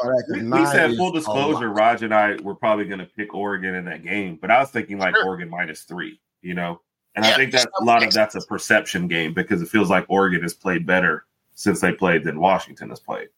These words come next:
Speaker 2: you know? But
Speaker 1: Ah, that's, that's a lot.
Speaker 2: Yeah, that's a lot. I would never
Speaker 3: Yeah.
Speaker 2: have, uh,
Speaker 1: It's, it's, it's two
Speaker 3: Like,
Speaker 1: scores.
Speaker 3: I,
Speaker 1: I'm like,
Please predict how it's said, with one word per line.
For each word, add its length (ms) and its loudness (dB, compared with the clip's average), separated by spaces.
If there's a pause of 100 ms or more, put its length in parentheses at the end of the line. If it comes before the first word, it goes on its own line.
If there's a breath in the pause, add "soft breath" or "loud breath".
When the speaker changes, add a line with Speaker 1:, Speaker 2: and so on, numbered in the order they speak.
Speaker 2:
you 100 -4
know? 260 -2
But 180 4
Speaker 1:
Ah, 200 2 (600)
that's, 200 2
that's 180 -4
a 60 6
lot. 260 0 (340)
Speaker 2:
Yeah, 240 4
that's 180 0
a 40 0
lot. 280 -2 (120)
I 100 2
would 160 2
never 260 2
Speaker 3:
Yeah. 100 0
Speaker 2:
have, 120 -2
uh, 200 2
Speaker 1:
It's, 260 -10
it's, 120 -2
it's 140 2
two 60 4
Speaker 3:
Like, 60 -2
Speaker 1:
scores. 300 2
Speaker 3:
I, 40 4
Speaker 1:
I'm 80 0
like, 220 -4